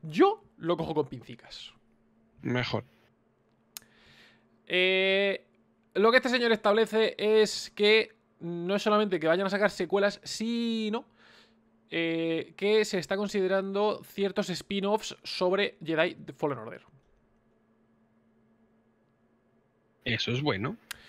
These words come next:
Speaker 1: Vale, eh, lo que se establece es que sí, eh,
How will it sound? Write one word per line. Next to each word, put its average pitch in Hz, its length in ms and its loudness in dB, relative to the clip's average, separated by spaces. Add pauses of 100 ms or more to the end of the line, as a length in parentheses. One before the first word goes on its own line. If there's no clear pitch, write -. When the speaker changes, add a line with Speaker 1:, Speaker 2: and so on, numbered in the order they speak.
(260)
Speaker 1:
Vale, 180 580 0
eh, - 40 -4
lo 185 120 2
que 190 80 0
se 185 80 -2
establece 247 560 2
es 208 240 0
que 220 340 0
sí, 170 540 -6 (440)
eh, 143 680 -2